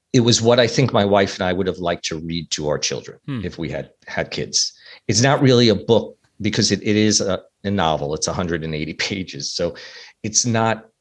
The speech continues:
Speaker 1: necessarily a book for a child to read as much as a parent to read to the child, because that's what we would have done. And it's about life lessons. It's about not being afraid to make mistakes.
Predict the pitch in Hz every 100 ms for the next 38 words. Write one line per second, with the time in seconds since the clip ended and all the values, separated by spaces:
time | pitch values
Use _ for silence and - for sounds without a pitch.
0 | - 107 104 - - 98 95 90 87 -
1 | 98 90 - - 85 - - 90 92 92
2 | 98 98 95 85 95 90 92 82 - -
3 | 87 85 - 82 82 85 - - 92 87
4 | - 123 135 139 - - - - - -
5 | 90 92 85 87 - 95 95 104 - 117
6 | 120 131 - - 98 98 92 - 104 -
7 | - 95 104 98 - 90 95 - 82 -
8 | - 67 - - 82 92 80 - - _
9 | _ - 110 107 107 104 95 - 87 -
10 | 82 80 - 73 - 69 - - -